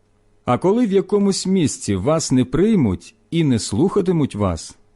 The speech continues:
то, виходивши звідтіль, обтрусіть порох із ваших підошов на свідоцтво їм». Вони, вийшовши, проповідували покаяння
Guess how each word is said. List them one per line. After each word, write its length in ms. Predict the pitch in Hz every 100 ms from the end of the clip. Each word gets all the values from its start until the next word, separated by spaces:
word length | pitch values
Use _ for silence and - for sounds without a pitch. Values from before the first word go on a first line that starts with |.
| _ _ _ -
то, 120 | 98
виходивши 600 | 101 - 170 147 - 113
звідтіль, 680 | 90 90 107 - 190 196 - - _ _ _ _ _
обтрусіть 800 | 156 143 - 127 113 - 208 -
порох 480 | - 170 170 160 - _ -
із 180 | 110
ваших 520 | 92 120 139 - 123 -
підошов 640 | 120 113 120 - 78 71 _ _ _ _ _ -
на 220 | 104 117
свідоцтво 800 | 247 - 104 98 165 165 - 147
їм». 340 | 143 143 87 73 _ _ _ _ _ _ _ _ _ _ _ _ _ _ _ _ _ _ _ _ _ _ _ _ _ _ -
Вони, 500 | 98 139 208 196 - _ -
вийшовши, 800 | 90 139 185 - 156 - 147 - -
проповідували 800 | 131 143 117 123 180 165 147 123
покаяння 760 | - - 90 143 180 185 175